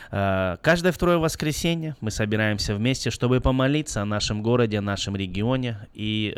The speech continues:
в этот раз, э, вот во второе воскресенье июня, одиннадцатого июня, в шесть часов вечера эта молитва пройдет в церкви Revival Church of Rancho Cordova. Еще раз скажу адрес.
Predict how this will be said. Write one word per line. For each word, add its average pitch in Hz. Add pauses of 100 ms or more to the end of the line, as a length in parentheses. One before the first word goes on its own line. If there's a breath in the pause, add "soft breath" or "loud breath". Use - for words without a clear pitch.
(100)
в 110
этот 156
раз, 160
э, 98
вот 101
во 107
второе 117
воскресенье 113
июня, 131
одиннадцатого 113
июня, 113 (460 loud breath)
в -
шесть -
часов 170
вечера 170
эта 147
молитва 147
пройдет 127
в -
церкви 135
Revival 123
Church -
of 113
Rancho 113
Cordova. 110
Еще 90
раз 107
скажу 110
адрес. 147